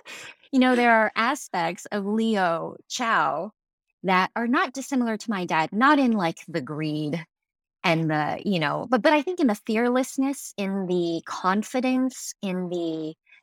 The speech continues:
cha-, charisma, um, and in this idea of America as a, a, as a place where you can kind of do anything and leaning into that. Um, I know that Leo feels he made the wrong move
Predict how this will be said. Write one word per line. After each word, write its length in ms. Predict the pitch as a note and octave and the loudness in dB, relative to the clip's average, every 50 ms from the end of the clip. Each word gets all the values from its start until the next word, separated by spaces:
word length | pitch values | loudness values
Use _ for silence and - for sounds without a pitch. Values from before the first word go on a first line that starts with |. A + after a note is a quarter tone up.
| _ - | _ -12
cha-, 240 | - - - F#3+ - _ - | -10 -8 -8 -8 -8 _ -2
charisma, 760 | - A3+ F3+ F3+ F#3 F#3 - A3 A3+ A#3 B3 C4 C#4 D4+ D#4+ D#4 _ _ _ _ _ - - _ _ - | -2 2 2 2 2 2 2 2 2 4 4 2 2 0 -2 -6 _ _ _ _ _ -20 -20 _ _ 2
um, 600 | G#3 G3 F#3 F3+ E3+ E3 D#3+ D#3+ D#3 D#3 D#3+ D#3+ - _ _ _ _ _ _ _ _ _ - | 4 4 4 4 4 2 0 -2 -2 -4 -6 -8 -10 _ _ _ _ _ _ _ _ _ -2
and 480 | G#3+ F#3+ F3+ F3 E3+ F3 F3 F3 - - _ _ _ _ _ | 0 2 2 0 0 -2 -6 -8 -10 -14 _ _ _ _ _
in 260 | A#3 A3 A#3 B3 B3+ | 0 2 4 4 4
this 200 | A#3 A#3 G3+ - - - | 4 2 0 -4 -4 -2
idea 540 | G3 F#3 F3+ F3+ D#3+ F3 F3 F3+ F#3 F#3+ - | -2 0 -2 -2 -4 -2 -2 0 2 2 0
of 120 | F#3 E3 | 0 -2
America 540 | F3 E3 D#3+ D#3 D#3 E3 E3 F#3+ G#3+ - F#3+ | -2 -4 -2 -2 0 0 -2 -2 -4 -4 -4
as 300 | E3+ D#3+ - D#3+ D#3 E3 | -2 0 0 -2 -2 -2
a, 140 | D#3+ C#3+ C#3 D3+ - - | -4 -6 -6 -10 -8 -6
a, 100 | E3+ - - | -6 -6 -4
as 140 | - F3 - | -6 -8 -8
a 60 | - | -10
place 280 | - - A3+ A3 - - | -8 -6 -4 -4 -4 -4
where 80 | B3+ | -2
you 120 | B3+ C#4 D4 | -2 -2 0
can 140 | - E4 D#4+ | 0 -2 0
kind 220 | - - D#4 D#4+ | 0 0 0 0
of 100 | C#4+ - | 0 0
do 160 | - B3+ C#4 | -2 0 2
anything 400 | A#3+ A#3 C#4 F#4 D4+ - F3 D3+ | 2 2 2 0 0 -4 -4 -2
and 140 | D3 D3+ D#3 | -2 0 0
leaning 300 | E3 F3+ G3 G3 G3 F#3 | 0 0 0 0 -2 -2
into 320 | - F3+ G#3 G#3+ - F3+ | -2 -2 -2 -2 -2 -4
that. 240 | - - - - - - _ _ _ _ _ _ _ _ _ _ _ _ _ _ _ _ _ - | -6 -4 -4 -4 -4 -6 _ _ _ _ _ _ _ _ _ _ _ _ _ _ _ _ _ 4
Um, 300 | F#3+ F3+ E3+ E3+ E3 - | 6 6 6 6 4 0
I 100 | - G3+ | 0 2
know 260 | G3+ G3 G#3 A3 A3+ A#3 | 2 2 2 2 2 4
that 220 | A3+ G#3 - - - | 2 2 2 0 -2
Leo 400 | F#3 F3+ G3+ G3+ G#3 F#3+ F3+ F3 | -2 -2 0 2 2 2 2 0
feels 640 | - - - G3+ F#3 F3+ F3 E3+ E3+ E3+ - - - | -2 -4 -4 -2 0 0 0 -2 -2 -4 -8 -12 -16
he 180 | - - A3+ G#3 | -4 0 2 2
made 220 | G3 F#3 F3 D#3+ | 2 2 0 -2
the 60 | E3+ | -4
wrong 360 | D#3 E3 D3+ D3 D3+ D3+ D3+ | -4 -2 -4 -4 -4 -6 -2
move 420 | E3 F#3+ C4+ B3+ F3 C#3 C3+ - | 0 2 4 4 2 0 -2 -6